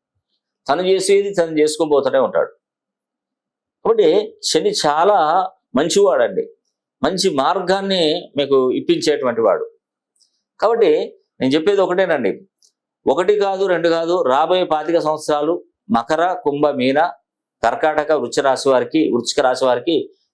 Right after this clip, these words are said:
ఎక్కువగా వాళ్ళకు అభివృద్ధి అనేది కూడా కలగబోతుంది. దీనికి, ఈ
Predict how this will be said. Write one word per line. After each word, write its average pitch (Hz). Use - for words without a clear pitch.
ఎక్కువగా 185
వాళ్ళకు 135
అభివృద్ధి 147
అనేది 131
కూడా 120
కలగబోతుంది. 127
దీనికి, 175
ఈ -